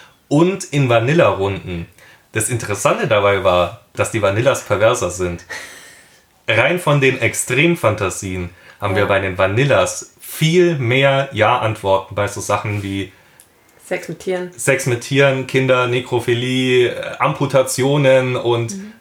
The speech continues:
Speaker 1: alles, was verboten ist, Mord. Wir hatten dann eine sehr ausführliche Diskussion, ob man lieber der Schlitzer oder der Geschlitzte ist. Ähm, bei Vanillas waren da viel mehr Leute dabei als bei den B-D-S-M-lern.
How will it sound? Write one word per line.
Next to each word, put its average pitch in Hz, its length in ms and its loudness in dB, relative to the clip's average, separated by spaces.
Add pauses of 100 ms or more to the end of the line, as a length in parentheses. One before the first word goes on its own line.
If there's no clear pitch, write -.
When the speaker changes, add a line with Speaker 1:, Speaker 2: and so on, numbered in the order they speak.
(140)
Speaker 1:
alles, 139 300 0
was 135 160 2
verboten 123 420 0
ist, 120 220 -2
Mord. 131 500 0 (220)
Wir 110 100 2
hatten 113 120 2
dann 113 100 2
eine 113 240 2 (100)
sehr - 300 2
ausführliche 113 340 2
Diskussion, 120 720 -2
ob 107 140 0
man 113 100 2
lieber 117 220 2
der 110 140 0
Schlitzer 131 440 0
oder 113 140 0
der 101 100 -2
Geschlitzte 139 500 -4
ist. 143 440 -4 (560)
Ähm, 113 880 2 (880)
bei 110 280 2
Vanillas 127 520 2
waren 107 200 2
da 98 100 0
viel 170 420 2
mehr 110 240 2
Leute 101 320 2
dabei 104 380 2
als 107 180 -2
bei 107 100 2
den 107 140 0
B-D-S-M-lern. 101 720 -2